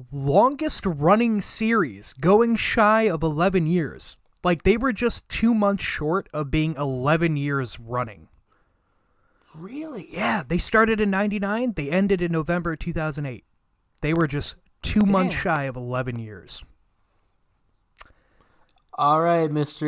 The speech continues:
Speaker 2: Adenucci, guess what? You gotta release, like, four more episodes, so you got that two months.
Speaker 1: <laughs> Uh, it's the ninth longest running, uh, American animated series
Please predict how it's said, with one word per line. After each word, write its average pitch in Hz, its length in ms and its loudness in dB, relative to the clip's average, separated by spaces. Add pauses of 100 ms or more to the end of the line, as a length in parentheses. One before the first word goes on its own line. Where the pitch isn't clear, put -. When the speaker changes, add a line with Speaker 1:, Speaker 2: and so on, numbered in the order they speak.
Speaker 2:
Adenucci, 143 880 -2 (360)
guess 139 300 -8
what? 165 420 4 (360)
You 139 160 -10
gotta 151 240 2
release, 151 560 -2
like, 139 200 -4 (600)
four 208 240 6
more 190 220 8
episodes, 170 480 0
so 151 60 -4
you 147 80 0
got 147 160 0
that 147 180 -2
two 196 140 -2
months. 180 580 0
Speaker 1:
<laughs> - 500 -6 (520)
Uh, 160 300 2 (420)
it's 185 280 2
the 170 220 2
ninth 185 400 2
longest 143 420 -4
running, 151 440 0
uh, 139 220 -2
American 165 500 -2
animated 180 500 0
series 147 640 -4